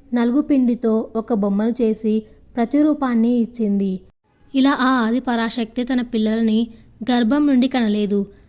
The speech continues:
అలాంటి మానవ మాతృలం మనం ఎంత? ఇవన్నీ చెప్పుకోవడానికి బాగుంటాయి అను,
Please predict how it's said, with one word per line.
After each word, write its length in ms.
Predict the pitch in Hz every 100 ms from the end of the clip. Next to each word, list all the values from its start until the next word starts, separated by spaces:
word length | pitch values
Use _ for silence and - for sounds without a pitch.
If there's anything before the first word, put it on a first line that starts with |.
| -
అలాంటి 340 | 254 294 302 311
మానవ 340 | 277 220 233 254
మాతృలం 500 | 247 220 220 214 208 -
మనం 220 | 226 247 254
ఎంత? 240 | 220 220 220 214 - - _ -
ఇవన్నీ 300 | 294 311 311
చెప్పుకోవడానికి 680 | 320 320 - 277 269 254 262
బాగుంటాయి 640 | 254 233 233 226 226 220 226
అను, 240 | 208 202